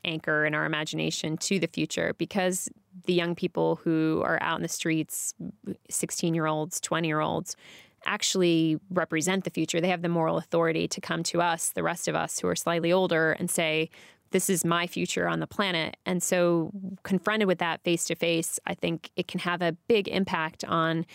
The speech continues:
how we think about how we use our political power. And I hope to see that manifest in coming elections, where adults are thinking about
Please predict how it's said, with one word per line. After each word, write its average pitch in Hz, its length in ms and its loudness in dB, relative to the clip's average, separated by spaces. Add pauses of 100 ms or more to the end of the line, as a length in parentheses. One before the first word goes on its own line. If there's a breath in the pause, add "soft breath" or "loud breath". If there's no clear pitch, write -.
(320 loud breath)
how 160 720 0
we 175 120 4
think 165 260 -2
about 165 240 0
how 165 140 0
we 170 100 4
use 175 180 2
our 165 140 0
political 165 440 0
power. - 600 0
And 160 420 0
I - 120 -2
hope 175 300 0
to 208 80 0
see 165 460 4
that 160 240 -2
manifest 165 720 -2
in 160 580 -2
coming 165 280 -2
elections, 170 560 0
where 160 320 2 (460 loud breath)
adults 170 680 0
are 156 280 2
thinking 170 400 -2
about 156 500 -2